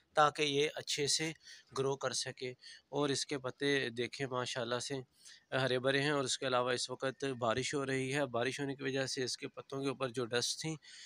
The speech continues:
वो भी, अ, उतर चुकी है। और ये देखें नीचे वाला जो surface है इसके ऊपर मैंने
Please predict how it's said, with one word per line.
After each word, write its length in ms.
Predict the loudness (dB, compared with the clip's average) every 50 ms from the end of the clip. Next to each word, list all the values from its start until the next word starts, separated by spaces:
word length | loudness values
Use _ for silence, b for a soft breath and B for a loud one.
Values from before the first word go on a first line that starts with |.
| B B B 2
वो 140 | 2 2 4
भी, 360 | 4 2 4 4 4 2 0
अ, 220 | 0 -2 -2 -2 -4
उतर 200 | -4 -4 -4 -4
चुकी 320 | -4 -6 -8 -4 -2 -2
है। 140 | 0 -2 -2 -4 B B B B B B B -4
और 180 | -2 0 0 2
ये 120 | 0 0
देखें 340 | 0 -2 -4 -4 -4 -6 -4
नीचे 300 | -4 -4 -4 -2 -2 0
वाला 260 | 2 2 2 2 0
जो 140 | 0 0 -2
surface 580 | -2 -2 -2 -4 -6 -6 -6 -4 0 0 0
है 80 | 0 0
इसके 220 | -2 -2 -2 -2
ऊपर 280 | -4 -2 -2 -2 -2 -2
मैंने 360 | -2 -4 -2 -2 -4 -6 -6